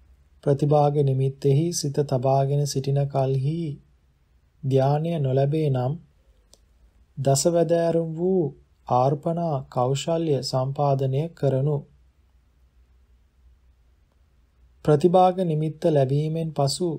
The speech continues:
පිළිපැදිය යුතු ක්‍රමය පිළිබඳ දත යුතු කරුණු බොහෝය. ඒවා විසුද්ධි මාර්ග ආදී පොත්වලින් හෝ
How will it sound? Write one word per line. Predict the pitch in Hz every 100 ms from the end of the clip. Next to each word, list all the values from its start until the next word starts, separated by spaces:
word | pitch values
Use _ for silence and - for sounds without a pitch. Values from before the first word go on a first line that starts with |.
| - _
පිළිපැදිය | - 135 139 151 143 156
යුතු | 143 156
ක්‍රමය | 170 139 127 147
පිළිබඳ | 156 151 151 147 156 160
දත | 139 127 -
යුතු | 147 151 170
කරුණු | - 127 131 160
බොහෝය. | 143 147 147 127 117 120 - _ _ _ _ _ _ _ _ _ _ _ _ _ - _ _ _ _ -
ඒවා | 143 135 139 143 143
විසුද්ධි | 139 139 156 165 170
මාර්ග | 170 170 170 160
ආදී | 160 151 147 160
පොත්වලින් | 160 139 135 143 143 139
හෝ | 135 139 147